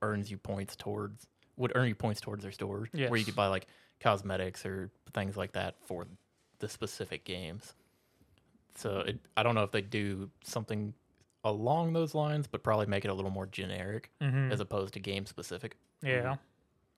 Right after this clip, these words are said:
Speaker 3: And also with what you were saying, Zach, uh, that makes me think, I wonder, 'cause it, all they said was later, launching later this year. I wonder if they had launched alongside, like, a big release like God of War, for example.
Speaker 2: I mean, I don't see why not.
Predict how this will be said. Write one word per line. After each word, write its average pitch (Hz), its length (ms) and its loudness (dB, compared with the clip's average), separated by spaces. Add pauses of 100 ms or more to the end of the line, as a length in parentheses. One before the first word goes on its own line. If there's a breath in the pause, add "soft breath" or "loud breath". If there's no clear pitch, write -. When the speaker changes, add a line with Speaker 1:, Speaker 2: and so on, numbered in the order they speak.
(680)
Speaker 3:
And 101 100 -2
also 110 320 0
with 95 160 -6
what 92 200 -4
you 95 160 -8
were 90 300 -6
saying, 87 420 -8
Zach, 90 460 -4
uh, 87 320 -4
that 92 240 -6
makes 107 280 -6
me 95 100 -4
think, 95 380 -6
I 92 40 -4
wonder, 92 280 -4
'cause 104 160 -8
it, 85 280 -4
all 107 200 2
they 104 120 -2
said 98 280 -4
was 95 180 -14
later, 92 380 -6
launching 90 360 -6
later 90 220 -6
this 82 160 -16
year. 90 120 -6
I 87 40 -4
wonder 90 200 -8
if 87 60 -14
they 90 100 -8
had 87 120 -10
launched 85 320 -8
alongside, 85 540 -10
like, 87 120 -10
a 87 40 -10
big 90 320 -6
release 85 260 -12
like - 140 -14
God 80 180 -8
of 80 60 -12
War, 85 180 -10
for 87 120 -16
example. 87 500 -12 (1300 soft breath)
Speaker 2:
I 156 80 -4
mean, 139 120 0
I 147 80 6
don't 175 180 4
see 165 120 2
why 123 180 4
not. 123 460 -2